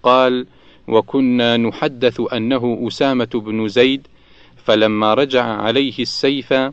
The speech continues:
قال: لا إله إلا الله،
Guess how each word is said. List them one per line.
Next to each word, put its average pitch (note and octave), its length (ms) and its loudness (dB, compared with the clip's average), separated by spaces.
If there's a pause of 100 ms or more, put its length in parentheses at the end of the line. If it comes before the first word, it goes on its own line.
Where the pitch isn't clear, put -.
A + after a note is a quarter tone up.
(1200)
قال: B2+ 440 4 (420)
لا B2 300 4
إله A2+ 480 0
إلا A2+ 340 -2
الله، G2 340 2